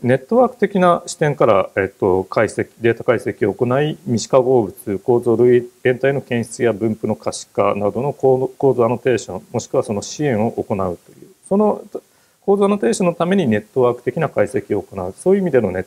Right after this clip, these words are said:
トワークとなります。で、この名前というのが、あの、現在いろいろ使われ、基本的なアプローチはみ-、皆同じなんですけど、名前としてはいろいろ使われていて、一番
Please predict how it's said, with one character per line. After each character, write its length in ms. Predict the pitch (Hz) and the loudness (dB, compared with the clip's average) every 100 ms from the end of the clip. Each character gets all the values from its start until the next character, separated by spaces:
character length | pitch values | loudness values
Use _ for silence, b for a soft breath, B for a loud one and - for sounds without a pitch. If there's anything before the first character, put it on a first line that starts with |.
| - | -4
ト 80 | 104 | 0
ワ 120 | 85 | 0
ー 60 | - | -4
ク 200 | - - b b - | -14 -16 b b -8
と 80 | 104 | -4
な 140 | 95 | -2
り 80 | 90 | -4
ま 140 | 87 | -10
す。 180 | - _ _ _ _ _ _ 151 | -18 _ _ _ _ _ _ -6
で、 80 | |
こ 100 | 143 | -2
の 80 | 175 | 0
名 140 | 156 190 | 2 2
前 180 | 233 | 2
と 80 | 233 | 2
い 40 | 233 | 4
う 40 | |
の 80 | 233 | 6
が、 260 | 160 110 | 6 6
あ 60 | 110 | 4
の、 160 | 107 107 | 2 0
現 200 | 139 113 | 0 2
在 120 | 104 | 4
い 40 | |
ろ 140 | 131 135 | 6 6
い 40 | |
ろ 300 | 131 120 - _ _ - - - _ _ | 6 4 0 _ _ -14 -14 -14 _ _
使 220 | - - 113 | -8 0 2
わ 100 | 113 | 2
れ、 120 | 117 _ _ _ - - - _ _ _ | -2 _ _ _ -16 -16 -20 _ _ _
基 100 | 196 | -2
本 100 | 226 | 0
的 200 | 240 214 | 0 0
な 180 | 208 160 | 2 2
ア 80 | 160 | 0
プ 120 | 196 | 2
ロ 80 | 185 | 0
ー 40 | |
チ 140 | - 117 | 2 0
は 100 | 107 | 2
み-、 180 | 113 110 | 0 -2
皆 220 | 123 120 | 0 0
同 80 | 120 | 0
じ 100 | 113 | -4
な 80 | 98 | -6
ん 60 | 95 | -8
で 80 | |
す 80 | 87 | -10
け 60 | 98 | -8
ど、 80 | 104 | -4
名 100 | 131 | -2
前 160 | 185 | -2
と 100 | 185 | -4
し 80 | 175 | -4
て 60 | 165 | 0
は 100 | 110 | 2
い 60 | |
ろ 140 | 104 104 | 2 2
い 20 | |
ろ 160 | 104 - 69 _ - | 0 -2 -14 _ -10
使 180 | - | 0
わ 120 | 110 107 | 2 2
れ 80 | |
て 180 | - 110 | -2 -4
い 60 | 98 | -4
て、 240 | - 147 | 0 0
一 180 | 143 185 | 0 0
番 320 | 226 220 220 | 2 2 -2